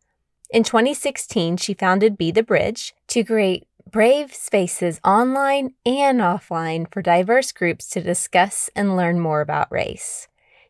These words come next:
Today, more than a thousand Be the Bridge groups meet across the country to duplicate these conversations and join the hard work of racial justice and restoration. Her groundbreaking book, Be the Bridge, is available now.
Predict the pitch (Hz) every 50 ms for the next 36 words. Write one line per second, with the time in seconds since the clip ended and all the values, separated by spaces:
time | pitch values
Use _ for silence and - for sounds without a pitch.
0 | _ - - 190 196 208 208 226 254 285 285 254 226 202 190 185 180 185 180 175
1 | 170 - - 190 185 208 226 240 247 220 226 233 226 220 226 220 226 202 190 196
2 | 190 190 185 - - - 180 180 185 - - - 185 170 180 196 208 - - 202
3 | - - 196 185 180 - - - - - - 175 160 170 - - 165 160 156 160
4 | 160 151 - 202 233 269 262 262 233 - - 196 170 - - 160 156 - - 165
5 | 160 156 165 - - - 160 147 - - 147 - - 156 151 - - _ - 185
6 | 185 175 165 - 185 185 190 208 214 220 226 226 208 - 170 170 175 170 165 156
7 | 147 147 147 143 - - - _ _ _ _ _ _ - 170 175 160 165 170 165
8 | 165 175 - - 208 220 208 - - 170 160 - - - - 156 165 - - -
9 | - 180 180 170 156 151 160 - - - 165 160 156 143 - - - - - -
10 | - 87 - - _ _ _ _ _ - 226 220 202 185 - 208 202 220 262 277
11 | 269 277 240 240 - - 294 277 240 185 151 135 170 - - - - _ _ 196
12 | 196 190 202 202 247 240 233 - 202 180 165 156 160 160 156 - - - 165 165
13 | 165 180 170 156 165 160 160 160 160 160 151 160 151 147 151 - - _ - 151
14 | 143 - - -